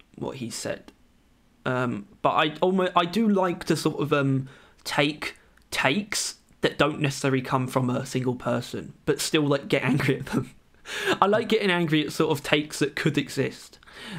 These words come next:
and it's sort of like the take that, um, basically,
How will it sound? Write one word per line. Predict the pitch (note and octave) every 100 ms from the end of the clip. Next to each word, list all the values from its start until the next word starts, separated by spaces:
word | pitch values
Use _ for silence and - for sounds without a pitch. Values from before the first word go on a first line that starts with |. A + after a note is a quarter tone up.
| -
and | D3
it's | D3
sort | - F3 E3+
of |
like | E3 D#3+
the | D#3
take | - D#3+ D3+ -
that, | C#3+ -
um, | C#3 C3+ C3+ C3 - - _ _ - - _ _ _ _ _ _ _ _ _ _ - -
basically, | D3+ C#3+ D#3 D3 C3 B2 B2